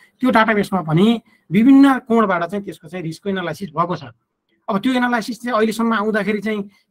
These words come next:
ठ्याक्क चाहिँ त्यो नमिल्न सक्छ, त्यसलाई चाहिँ अद्यावधि गर्दै लैजाने हो। तर त्यो कुरा पनि हामीले ल्यान्ड युज, अ, जोन गराउँदाखेरि त्यो कुरा पनि हामीले राख्न स-, राख्नु पऱ्यो। जस्तो नदीको छेउमा लगेर हामीले चाहिँ, अ, आवासको चाहिँ क्षेत्रहरू चाहिँ हामीले राख्न चाहिँ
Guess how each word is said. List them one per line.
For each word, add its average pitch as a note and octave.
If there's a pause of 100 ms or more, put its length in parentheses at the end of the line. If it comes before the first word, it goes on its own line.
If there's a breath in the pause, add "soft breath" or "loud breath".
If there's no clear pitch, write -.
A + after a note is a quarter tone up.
(140)
ठ्याक्क G#3+
चाहिँ G#3+
त्यो G3+
नमिल्न G3+
सक्छ, F#3
त्यसलाई G3
चाहिँ G3+
अद्यावधि F#3+
गर्दै F3+
लैजाने E3+
हो। D3+ (380)
तर A#3
त्यो C4+
कुरा A3
पनि A3+
हामीले E3
ल्यान्ड G3
युज, G3+ (200)
अ, D#3
जोन F#3
गराउँदाखेरि D#3 (400 soft breath)
त्यो G3+
कुरा E3
पनि F3+
हामीले D3+
राख्न F#3+
स-, -
राख्नु E3
पऱ्यो। C#3+
जस्तो G3 (260 soft breath)
नदीको G#3
छेउमा G3+
लगेर F#3+
हामीले D3+
चाहिँ, G3 (360)
अ, D#3 (500)
आवासको G3+
चाहिँ F#3+
क्षेत्रहरू E3+
चाहिँ D3+
हामीले D#3
राख्न C#3+
चाहिँ F3+